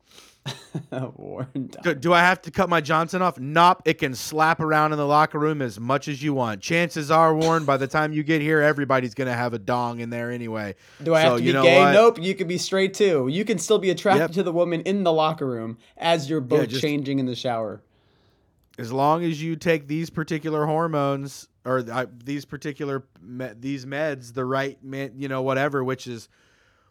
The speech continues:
Speaker 2: well, what if I'm a woman who doesn't wanna do that? Why do I have to chemically castrate myself? You know what? You're right. We kinda <laughs> don't have any rules
Speaker 1: <laughs>
Speaker 2: here anyway.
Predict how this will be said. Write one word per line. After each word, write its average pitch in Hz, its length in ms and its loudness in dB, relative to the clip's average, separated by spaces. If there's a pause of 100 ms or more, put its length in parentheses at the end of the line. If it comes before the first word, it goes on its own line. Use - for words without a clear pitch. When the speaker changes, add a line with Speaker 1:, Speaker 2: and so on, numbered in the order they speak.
Speaker 2:
well, 175 120 -2
what 196 160 2
if 196 160 0
I'm 190 160 2
a 190 80 2
woman 185 260 2
who 190 120 4
doesn't 190 320 4
wanna 190 240 4
do 190 240 2
that? 123 200 2
Why 139 140 4
do 170 120 4
I 170 120 4
have 160 200 2
to 165 100 -6
chemically 165 420 -2
castrate 156 580 2
myself? 113 460 -4
You 151 200 0
know 180 140 2
what? 180 200 2
You're 165 200 2
right. 147 380 2
We 143 120 2
kinda 170 240 4
<laughs> 175 140 2
don't 233 200 4
have 196 220 2
any 185 260 -2
rules 202 520 0
Speaker 1:
<laughs> - 0 -
Speaker 2:
here 175 540 -6
anyway. 165 600 -2